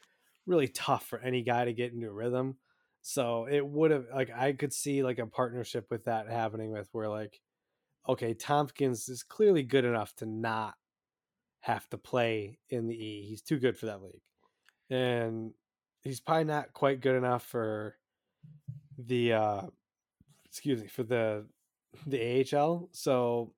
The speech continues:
maybe, you know, he goes to the Swiss League and plays, 'cause personally, I'd rather have him go over there and play fifty games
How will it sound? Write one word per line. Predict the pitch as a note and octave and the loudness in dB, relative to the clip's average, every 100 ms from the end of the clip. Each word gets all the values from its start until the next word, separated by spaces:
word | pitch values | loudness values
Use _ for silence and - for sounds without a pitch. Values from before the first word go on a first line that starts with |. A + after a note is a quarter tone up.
| _ _ _ _ _ | _ _ _ _ _
maybe, | C#3+ C3+ B2+ B2+ C3 A#2 - | 0 4 4 6 4 2 -2
you | C3+ | 0
know, | B2 A2+ | 2 0
he | A2+ B2 | -2 0
goes | B2 A#2 - | 0 0 -4
to | A#2 | -8
the | A2+ | -8
Swiss | - C3 - | 0 -2 0
League | B2 A2+ G#2+ - _ _ _ _ _ - | -2 -2 -2 -10 _ _ _ _ _ -8
and | B2 | -6
plays, | - D3+ C3 | 2 4 4
'cause | C3+ B2 | 0 -6
personally, | - F3+ F3+ E3+ B2+ | 0 0 2 0 2
I'd | C#3 | 4
rather | D3 D3 | 4 2
have | A#2+ C3+ | 2 0
him | B2+ C3+ | 2 0
go | B2 A#2+ B2 | 2 4 4
over | A#2+ | 2
there | B2 A2 | 0 -2
and | G#2+ | -4
play | B2+ A#2+ A2+ - _ _ _ _ _ | -2 0 -2 -6 _ _ _ _ _
fifty | - C3+ - B2 | 0 0 2 -4
games | A2+ G#2+ G2+ G2+ - | -4 -4 -6 -8 -12